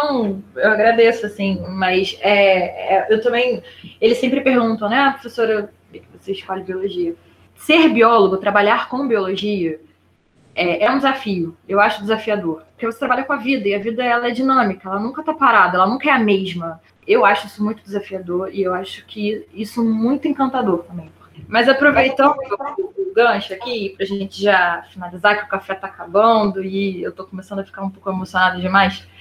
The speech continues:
Assim, Daniel, o que acontece? A usp, a Unicamp, né, aí de São Paulo, e a U F R J aqui do Rio,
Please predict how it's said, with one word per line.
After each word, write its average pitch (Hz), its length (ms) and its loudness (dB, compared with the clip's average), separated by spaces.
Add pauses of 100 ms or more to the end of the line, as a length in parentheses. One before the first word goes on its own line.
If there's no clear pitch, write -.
Assim, 214 440 0
Daniel, 196 320 4
o 185 40 -4
que - 80 -12
acontece? - 640 -6 (680)
A 247 680 6
usp, 285 760 2
a 233 120 2
Unicamp, 240 920 -2 (160)
né, 202 120 0
aí 202 340 0
de - 80 -20
São 208 160 -8
Paulo, 180 720 2
e 214 160 -2
a 220 80 0
U - 20 -2
F 214 120 -8
R 208 120 -6
J 185 320 -2
aqui 196 200 -12
do 196 120 -10
Rio, 190 500 -4